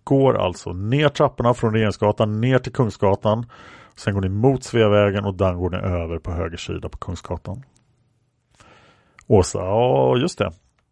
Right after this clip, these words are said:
Förhörsledaren: "Och sen tar ni, sen går ni Sveavägen då alltså?" Åsa: "Ja, sen går vi Sveavägen.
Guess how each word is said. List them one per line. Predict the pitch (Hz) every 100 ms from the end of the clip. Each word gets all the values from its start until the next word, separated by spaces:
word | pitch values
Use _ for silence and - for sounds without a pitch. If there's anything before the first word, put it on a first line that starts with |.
| _ _
Förhörsledaren: | - 104 - 95
"Och | 98
sen | - - 151 131 127
tar | 110 95
ni, | 92
sen | - - 139 123
går | 104
ni | 95
Sveavägen | 95 - 95 92 110
då | 85
alltså?" | 82 - - _ _ _ _ _ _ _ _ -
Åsa: | 107 - 113
"Ja, | 139
sen | - 175
går |
vi | 113
Sveavägen. | - 104 120 104